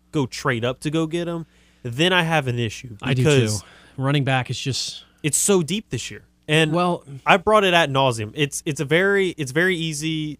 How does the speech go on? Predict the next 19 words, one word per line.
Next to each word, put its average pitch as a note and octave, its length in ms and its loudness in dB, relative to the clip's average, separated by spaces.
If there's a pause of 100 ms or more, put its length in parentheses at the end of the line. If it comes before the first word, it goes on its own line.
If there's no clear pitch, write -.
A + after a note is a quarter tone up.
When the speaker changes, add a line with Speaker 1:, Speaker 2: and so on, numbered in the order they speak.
Speaker 1:
to C3+ 280 -4
replace C#3 420 -4
a E3+ 60 -2
running E3+ 240 -4
back E3+ 340 -6
in E3 120 -4
this E3+ 180 -4
league, F3 300 -8 (480)
but B2+ 240 0
Speaker 2:
Yep. A#2 180 -4
Speaker 1:
also E3 360 2
in F3 180 -6
this D3+ 100 -4
draft, D#3+ 280 -8
there's - 300 -12
so - 220 -4
many E3 160 -2
guys C#3 300 0
because A#2+ 280 -6